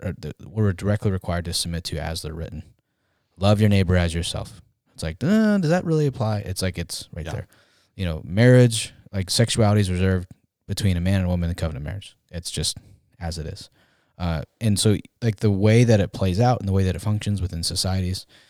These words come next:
Speaker 1: is a different question. But the way it functions for us as individuals and as churches underneath the authority of God is important, and we must submit to it. And so, uh, again,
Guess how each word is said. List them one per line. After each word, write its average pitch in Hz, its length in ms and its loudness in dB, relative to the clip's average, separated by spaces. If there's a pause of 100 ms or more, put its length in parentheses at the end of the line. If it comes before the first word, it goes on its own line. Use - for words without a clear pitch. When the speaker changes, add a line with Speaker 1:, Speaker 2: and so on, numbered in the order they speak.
(360)
Speaker 1:
is 95 140 0
a 92 40 0
different 135 300 4
question. 80 460 -2 (760)
But 110 120 4
the 101 60 2
way 107 120 6
it 95 80 2
functions 95 360 0
for - 200 -2
us 101 240 2
as 95 100 0
individuals 87 640 2
and 85 80 -6
as 80 140 -6
churches 85 580 -4
underneath 95 300 -2
the 90 80 -10
authority 80 260 -6
of 82 120 -12
God 85 360 0 (520)
is 90 180 -4
important, 85 460 -2
and 80 80 -8
we 80 80 -6
must - 360 -8
submit 80 340 -6
to - 120 -10
it. 73 160 -10
And 95 100 -6
so, 90 280 0 (680)
uh, 92 240 -2
again, 101 340 2